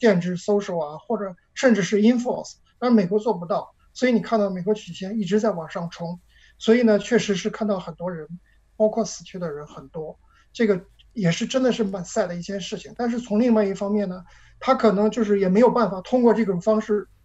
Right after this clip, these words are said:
是很快的又获得一个 turning point，拐点，然后就很快下来。所以他整个的这个 last 的时间要比你慢慢的去那种限制啊什么的，那个时间要短。其实这种 model 的话，也许是他觉得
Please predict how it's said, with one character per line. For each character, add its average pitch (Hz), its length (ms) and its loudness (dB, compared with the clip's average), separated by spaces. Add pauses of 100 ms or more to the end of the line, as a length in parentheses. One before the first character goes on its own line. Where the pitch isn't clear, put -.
(140)
是 - 160 0
很 180 220 0
快 226 180 2
的 202 80 4
又 185 120 2
获 208 220 2
得 196 120 -4
一 196 80 -4
个 202 120 0
turning 220 360 2
point， 220 240 0 (180)
拐 208 180 0
点， 220 200 -2 (400)
然 226 160 6
后 247 80 4
就 233 100 4
很 185 160 -2
快 190 180 -4
下 175 240 -2
来。 165 120 -12 (320)
所 233 160 2
以 240 80 4
他 247 240 -10 (240)
整 185 240 2
个 269 160 8
的 208 100 6
这 175 60 0
个 196 100 0
last 208 260 0
的 208 60 0
时 185 180 -10
间 202 280 -2 (260)
要 240 180 6
比 220 140 2
你 196 140 4
慢 214 200 4
慢 220 160 2
的 208 100 2
去 180 280 -6
那 190 140 -2
种 175 200 -12 (560)
限 233 300 6
制 185 100 4
啊 202 120 4
什 180 140 -4
么 175 100 -2
的， 190 100 -6
那 233 140 2
个 190 100 0
时 180 220 -6
间 196 180 0
要 208 140 0
短。 - 340 -10 (240)
其 262 160 -6
实 269 80 -4
这 349 140 -8
种 214 120 2
model 226 320 0
的 180 60 -8
话， 180 200 -8
也 214 160 -2
许 202 300 -12 (460)
是 - 180 -4
他 226 140 4
觉 208 180 2
得 220 260 0